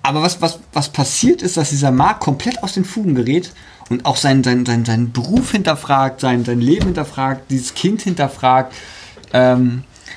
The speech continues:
aber auch nicht mal auf die ansatzweise Idee kommt, ey, der Kai warum, warum mach ich, also warum wag ich nicht den Schritt, wie bei Beach Rat zum Beispiel oder bei anderen Filmen, ähm, oder, äh, ähm, ähm,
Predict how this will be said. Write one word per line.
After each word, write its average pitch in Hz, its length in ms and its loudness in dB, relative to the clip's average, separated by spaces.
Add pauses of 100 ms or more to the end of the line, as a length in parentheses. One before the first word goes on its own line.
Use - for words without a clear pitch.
(160)
aber 135 180 0
auch - 160 -2
nicht 190 260 0
mal 185 80 2
auf - 160 -4
die - 140 -4
ansatzweise 180 460 0
Idee 165 260 2
kommt, 156 240 -4
ey, 143 60 -4
der 139 120 -2
Kai 180 380 0 (1300)
warum, 151 280 0
warum 160 160 0
mach 170 140 0
ich, 175 100 0
also 139 220 0
warum 160 280 0
wag 151 240 0
ich 190 140 -2
nicht 175 220 2
den 151 120 2
Schritt, 208 320 -4
wie 156 100 -2
bei 147 280 2
Beach 147 420 -6
Rat 156 180 -2
zum 156 140 -4
Beispiel 151 260 -2
oder 131 60 -4
bei 135 120 -2
anderen 147 240 -2
Filmen, 147 260 0 (420)
ähm, 135 300 2
oder, 131 440 2
äh, 127 440 2
ähm, 123 300 0
ähm, 120 380 -2